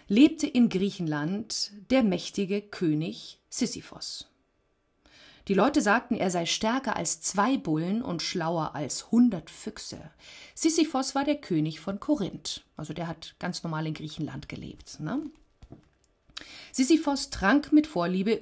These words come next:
Uso, einen berühmten griechischen Schnaps. Und wenn er Schnaps getrunken hatte, dann prahlte er gern. Was heißt prahlen? Hat richtig angegeben. Das passiert ganz oft, wenn man zu viel Uso trinkt.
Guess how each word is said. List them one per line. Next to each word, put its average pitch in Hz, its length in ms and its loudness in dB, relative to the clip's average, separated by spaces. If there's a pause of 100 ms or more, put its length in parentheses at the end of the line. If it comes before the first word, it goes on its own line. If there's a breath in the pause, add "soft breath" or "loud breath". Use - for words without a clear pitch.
Uso, 233 560 6 (520)
einen 156 260 -6
berühmten 175 680 4 (320 loud breath)
griechischen 180 540 0
Schnaps. - 640 -4 (580 soft breath)
Und 294 140 8
wenn 214 120 4
er 170 100 0
Schnaps 302 320 2
getrunken 156 500 -4
hatte, 196 380 -4 (360 soft breath)
dann 247 200 2
prahlte 226 560 -2
er 165 120 -6
gern. - 500 -10 (480)
Was - 140 -12
heißt - 160 -10
prahlen? 165 520 -6
Hat - 160 -8
richtig - 560 -4
angegeben. 160 720 -2
Das - 240 -8
passiert - 380 -6
ganz 254 180 0
oft, - 240 -8
wenn 180 80 -2
man 175 120 -4
zu 185 120 -8
viel - 200 -6
Uso 156 260 -6
trinkt. - 420 -12